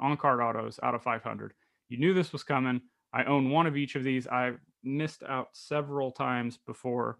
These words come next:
just wasn't patient, or I, I, I guess in the hindsight, I was in my head being too patient on buying these 'cause I would see them.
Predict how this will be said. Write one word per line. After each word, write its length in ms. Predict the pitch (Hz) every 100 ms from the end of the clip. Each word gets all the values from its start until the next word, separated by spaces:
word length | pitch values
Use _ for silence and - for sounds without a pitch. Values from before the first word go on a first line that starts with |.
| _ _ _ _ -
just 280 | 135 - - -
wasn't 440 | 120 135 143 127
patient, 460 | 135 135 - 143 - _ -
or 200 | 117 - _
I, 80 | 117
I, 260 | 127 127 127 - _ _ _ -
I 40 |
guess 200 | 156 170
in 100 | 170
the 80 | 147
hindsight, 540 | 123 147 139 135 123 -
I 240 | - 127 123
was 400 | 120 123 120 - _ _ _ _ _ _ -
in 120 | 143
my 120 | 135
head 340 | 117 156 143
being 220 | 127 131 123
too 200 | - 190
patient 400 | 147 120 131 110
on 160 | 123
buying 260 | 120 113 110
these 160 | 110
'cause 160 | - 113
I 100 | 107
would 140 | 107
see 220 | - 156 151
them. 340 | 143 139 135